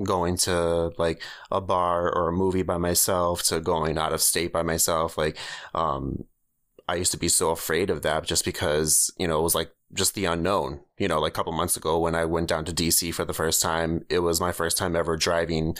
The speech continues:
you know, that far away from Connecticut. And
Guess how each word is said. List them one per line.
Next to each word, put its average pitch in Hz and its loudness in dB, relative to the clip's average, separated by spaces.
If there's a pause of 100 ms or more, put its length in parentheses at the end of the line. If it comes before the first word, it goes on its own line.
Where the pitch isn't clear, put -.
(260)
you 98 0
know, 82 0
that 78 0
far 82 0 (160)
away 80 2
from 78 -2
Connecticut. 82 -2 (800)
And 80 0